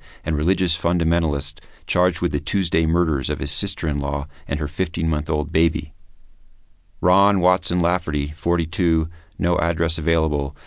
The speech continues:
was charged with two counts of capital homicide in the deaths of Brenda Wright Lafferty, twenty-four, and her daughter, Erica Lane. American Fork Police have not established a motive for the killings and have refused to comment on rumors that the suspect,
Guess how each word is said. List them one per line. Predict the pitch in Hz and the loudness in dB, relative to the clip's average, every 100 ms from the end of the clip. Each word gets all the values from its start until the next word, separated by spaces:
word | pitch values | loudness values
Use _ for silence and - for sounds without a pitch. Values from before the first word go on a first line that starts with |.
| - | -8
was | 85 - | -4 -2
charged | - 95 90 - | 0 2 2 0
with | 80 | -6
two | - 98 | -2 -4
counts | - 92 90 | 0 -2 -2
of | 85 | -4
capital | - 82 85 82 | -4 -4 -2 -2
homicide | 80 95 82 - 71 71 | 0 2 0 0 -2 -2
in | 71 | -4
the | |
deaths | 71 78 80 - | -2 -2 -2 -4
of | 71 | -4
Brenda | 87 85 82 78 | 0 2 2 2
Wright | 82 80 82 | 2 0 -2
Lafferty, | 82 82 76 73 78 - | -2 -2 -2 -4 -4 -8
twenty-four, | - 76 73 90 80 73 71 - - | -4 -4 -2 0 2 0 -4 -14 -8
and | 82 | -2
her | 73 | -2
daughter, | 76 80 80 69 73 - | 2 4 4 0 -6 -4
Erica | 73 73 73 | -2 -2 0
Lane. | 73 80 76 65 - - - - - - - - - _ - - - | 0 2 2 0 -6 -18 -20 -20 -20 -20 -20 -20 -20 _ -20 -12 0
American | 92 95 90 | 4 4 4
Fork | 85 101 85 | 2 2 2
Police | 90 90 87 | 0 2 2
have | 82 | 0
not | 82 90 | 0 0
established | 87 - 85 87 82 85 | 0 0 2 2 0 0
a | |
motive | 85 90 82 | 2 2 0
for | - | -2
the | 73 | -6
killings | - 78 76 73 73 - - - | -2 -2 0 -2 -6 -10 -18 -6
and | 82 | -2
have | 80 | 0
refused | 80 - 92 90 | -2 0 0 0
to | - | -4
comment | - 95 87 69 | -2 0 2 0
on | 71 73 | 0 0
rumors | 90 90 76 | 2 2 0
that | 85 - | -4 -4
the | |
suspect, | - 85 - - 73 - | -2 -2 -2 -4 -6 -6